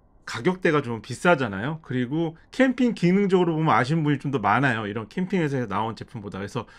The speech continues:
어떻게 좀 타협을 할 수 있는 그런 위치에 있는 제품이 바로 이 마운트 피크 제품이 아니었나 싶어요. 지금은 거의 구만 구천 원이더라고요. 근데 저희가,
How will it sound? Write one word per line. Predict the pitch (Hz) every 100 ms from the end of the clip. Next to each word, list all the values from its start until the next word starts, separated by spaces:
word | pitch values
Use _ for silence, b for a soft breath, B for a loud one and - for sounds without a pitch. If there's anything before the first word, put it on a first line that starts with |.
| B B _
어떻게 | 107 - 143
좀 | 127 123
타협을 | - 208 214 196 196
할 | 180 214
수 | 214 -
있는 | 190 151 151 185 214 b b b
그런 | - 143 165 147
위치에 | 110 131 -
있는 | 190 170
제품이 | 127 120 151
바로 | 117 113 113
이 |
마운트 | 104 104 123 -
피크 | - - - - 143 143
제품이 | 120 - 135
아니었나 | 101 120 143 127
싶어요. | - - 131 107 B B B -
지금은 | - 151 196
거의 | - 131 139 139 120
구만 | 131 151
구천 | 135 123 185
원이더라고요. | 196 135 110 104 127
근데 | 107 107
저희가, | 113 113 120 123 117